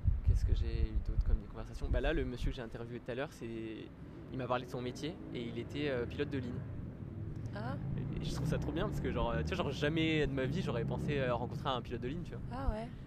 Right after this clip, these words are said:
Speaker 1: Euh, qu'est-ce que j'ai
Speaker 2: Il
Speaker 1: d'autre ?
Speaker 2: était chauve ?
Speaker 1: Non.
Speaker 2: Ok, parce que j'en connais un, il est chauve.
Speaker 1: <laughs>
Speaker 2: Non, je veux dire, ça serait quand même fou que j'en connaisse deux, là. <laughs> Ok, très bien.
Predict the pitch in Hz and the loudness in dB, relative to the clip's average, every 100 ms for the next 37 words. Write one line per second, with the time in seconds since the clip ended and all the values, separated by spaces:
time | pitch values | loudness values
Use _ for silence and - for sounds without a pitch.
0 | - - - - - - 113 113 113 110 | -8 -6 -6 -8 -10 -6 -2 0 0 0
1 | 107 135 - - 113 240 254 302 - 302 | -4 -8 -8 -8 -6 -6 -4 -4 -4 -4
2 | 330 208 - - - - - - 180 - | -6 -8 -8 -10 -10 -10 -8 -4 -2 0
3 | - 214 220 294 285 294 - 392 392 302 | 0 0 2 4 6 8 8 10 8 6
4 | 320 - 302 415 - 285 302 - 190 - | 2 6 8 8 6 6 6 6 4 4
5 | 392 453 494 - 381 220 302 349 294 370 | 10 12 12 10 4 2 4 4 6 6
6 | - - - - - - - 294 - - | 4 -2 -8 -8 -6 -6 -2 -2 -2 0
7 | 349 320 302 370 359 320 262 320 226 294 | 2 2 0 0 0 0 0 0 -2 0
8 | 381 330 370 508 523 523 - - - 370 | 8 10 10 12 12 10 6 -2 6 10
9 | - 539 554 - 494 - - - - - | 10 10 8 8 2 0 -6 -12 -12 -10
10 | - - - 247 254 226 359 285 - - | -8 -10 -8 -6 -4 -2 -2 -4 -6 -8
11 | - 254 240 214 | -6 -2 0 0